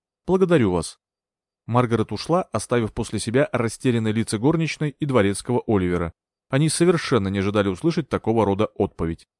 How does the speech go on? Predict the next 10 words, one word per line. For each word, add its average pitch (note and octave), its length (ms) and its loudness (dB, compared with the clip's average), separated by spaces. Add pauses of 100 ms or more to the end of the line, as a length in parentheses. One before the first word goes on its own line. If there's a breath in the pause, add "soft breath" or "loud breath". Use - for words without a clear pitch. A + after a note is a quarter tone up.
(600)
Маргарет D#3+ 420 0
вошла A2 360 0
в - 80 -4
комнату G#2 500 -2
Энтони. E2+ 440 -6 (500)
Он F3 240 0
неподвижно C#3 580 0
лежал G#2 300 0
в - 80 -14
постели. F2+ 580 -4